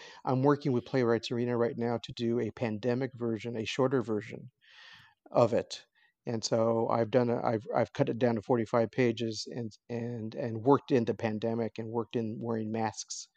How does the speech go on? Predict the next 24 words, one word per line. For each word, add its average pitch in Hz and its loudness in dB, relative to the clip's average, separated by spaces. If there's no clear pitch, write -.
And, 107 -4
um, 110 -8
I've, 120 -10
I've 117 -6
sent 110 -6
that 117 0
to - -14
my 120 -2
director, 110 0
and 113 -4
we're 117 -10
getting 113 -2
ready, 113 0
and, 117 -6
and 113 -6
the 120 -4
hope 120 -4
is 120 -8
to 139 -8
have 113 -4
that 117 -2
done 123 6
for 123 0
stage, 127 4